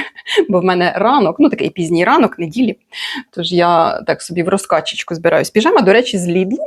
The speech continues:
яку я нещодавно придбала. І сильно переживала, що я витратила гроші, е, даремно, тому що це спонтанна покупка, спот-,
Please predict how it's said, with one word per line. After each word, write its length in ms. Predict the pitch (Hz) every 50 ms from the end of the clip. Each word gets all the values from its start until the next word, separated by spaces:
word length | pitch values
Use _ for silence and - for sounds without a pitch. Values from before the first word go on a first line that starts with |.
| - -
яку 460 | - 202 196 196 202 _ - - 294
я 240 | 233 185 190 196 208
нещодавно 680 | 185 180 180 - - 180 170 175 196 202 208 190 185 180
придбала. 640 | - - - 165 160 156 170 165 165 165 180 226 254 _ _ - - - - - - - - _ -
І 260 | 190 185 180 180 190
сильно 300 | 180 - 202 190 185 175
переживала, 500 | 175 190 175 175 185 185 180 185 175 175
що 180 | 175 - - 185
я 80 | 180 170
витратила 760 | 180 180 - 175 170 - 180 170 175 170 170 170 170 170 170
гроші, 400 | 175 180 180 175 - - - 170
е, 800 | 165 160 165 165 165 165 165 - 175 185 180 175 180 180 180 - 165
даремно, 720 | 165 175 170 165 185 185 208 233 277 320 370 381 359 349
тому 320 | 330 - 220 208 185 185 190
що 580 | - - - - 185 180 180 175 175 175 170 170
це 120 | - 175
спонтанна 580 | - - - 175 175 175 185 185 185 175 175 175 -
покупка, 540 | - 175 - - 453 466 - - - - 247
спот-, 320 | 240 - - 185 - -